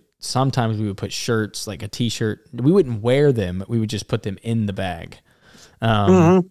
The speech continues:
Speaker 1: and sometimes if they told, that's what, one of the things, so when I was in Ranger School, it was in the winter, and they told us, like,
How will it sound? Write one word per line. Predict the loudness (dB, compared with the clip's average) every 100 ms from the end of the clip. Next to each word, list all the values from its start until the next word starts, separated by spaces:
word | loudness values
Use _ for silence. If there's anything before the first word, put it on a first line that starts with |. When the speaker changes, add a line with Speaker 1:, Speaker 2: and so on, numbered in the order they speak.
| -4
Speaker 1:
and | -2
sometimes | 0 2 2 0
if | 0
they | 0
told, | 0 0 0
that's | -2 0
what, | -2 -2
one | -2 -2
of |
the | -2
things, | -2 -4 -8 -14 _
so | -8 -6
when | -4 -2
I |
was | -2 -2
in | -2
Ranger | -2 -2
School, | -4 -4
it |
was | -2 -4
in | -6
the | -6
winter, | -4 -4 -4 -8 -10 -12
and | -6
they | -6 -6
told | -6 -6
us, | -8 -8
like, | -10 -12